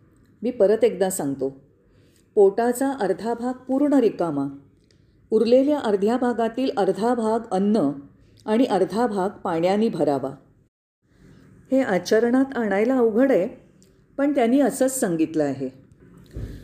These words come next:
बाबांनी दोन घटना सांगितल्या होत्या. त्यातली एक म्हणजे एका आध्यात्मिक साधकाला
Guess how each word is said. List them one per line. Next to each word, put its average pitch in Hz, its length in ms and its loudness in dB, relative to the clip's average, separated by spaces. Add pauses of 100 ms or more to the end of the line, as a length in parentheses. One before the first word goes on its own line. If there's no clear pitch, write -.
(480)
बाबांनी 214 440 2
दोन 220 320 4
घटना 196 400 0
सांगितल्या 156 540 -2
होत्या. 135 280 -4 (840)
त्यातली 208 360 0
एक 226 320 2 (600)
म्हणजे 214 220 -2
एका 226 400 0
आध्यात्मिक 208 580 -2
साधकाला 208 720 -2